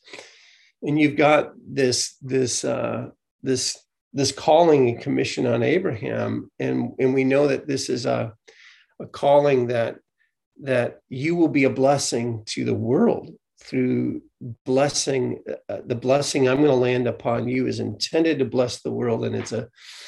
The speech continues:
it's a premonition and a forecast and a preparation of a people to be able to receive the Ma-, the Messiah and the, the Son of God, the Son of Man coming. And then he becomes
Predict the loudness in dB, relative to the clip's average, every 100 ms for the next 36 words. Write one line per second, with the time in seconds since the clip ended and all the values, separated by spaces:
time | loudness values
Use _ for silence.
0 | -10 -6 -4 -4 2 4 6 6 6 4
1 | 2 0 -2 -6 0 0 0 -4 -8 -8
2 | -8 -6 -6 -2 -2 2 2 2 0 0
3 | -2 -4 -8 -18 -20 _ -12 -4 -4 -2
4 | -2 0 2 2 0 -6 -6 -6 -2 2
5 | 4 4 2 0 0 -2 -2 -2 0 -2
6 | -2 -2 0 -2 -4 _ _ _ _ -6
7 | -4 -4 -2 0 2 2 0 -2 -4 -6
8 | -6 -6 -8 -12 _ _ -12 -4 -4 -2
9 | 0 2 4 2 0 0 2 0 -4 -10
10 | _ _ _ _ -6 -4 -2 0 4 2
11 | 2 -2 -2 -4 -8 -6 -2 -2 -2 -2
12 | -2 -2 -4 -6 -4 -2 0 0 0 -2
13 | -2 -4 -8